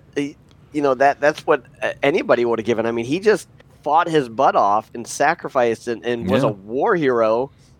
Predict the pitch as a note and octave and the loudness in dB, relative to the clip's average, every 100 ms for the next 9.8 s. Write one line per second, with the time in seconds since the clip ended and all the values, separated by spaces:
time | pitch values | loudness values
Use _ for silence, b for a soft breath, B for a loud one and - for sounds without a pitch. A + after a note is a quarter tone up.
0 | _ D#3 D3 C3+ C3 D#3 F3+ F3+ F3 E3+ | _ 0 0 -2 0 0 0 -4 -8 -6
1 | D#3 C3+ - G3 G3 D3+ A#2 A2 - - | -4 -2 2 2 2 0 2 2 -2 -6
2 | A#2 A#2+ A2+ G2 G2+ A2+ F#2 F2 E2+ - | -6 -2 -2 -2 -2 -4 -6 -8 -8 -16
3 | - - - - F4+ G4 - G2+ B2+ E3 | -20 -20 -6 2 4 4 2 0 0 0
4 | G#3+ - _ F3+ D#4+ F4+ C4+ A#2+ - F#3+ | -2 -8 _ -4 0 0 -2 -6 -12 -10
5 | F#3 G#3+ G#3+ B2 F#2+ - B B B B3 | -6 -4 -4 -6 -8 -12 B B B 0
6 | B3 B3 A#3 A3+ G#3+ - D#4+ D4+ B3+ D#3+ | 2 4 2 2 -2 0 -2 -2 2 4
7 | D3+ E3+ - - - - C#3 G3 G#3+ G3 | 4 2 -2 -6 -8 -14 -2 0 2 2
8 | G3+ D3 - G#3 A3+ F#3+ B2+ F3 F#3 D#3 | 2 2 0 0 0 0 2 4 4 2
9 | B2 C3 F#3+ E3 A2 G#2 A#2+ | 2 2 4 4 4 2 -2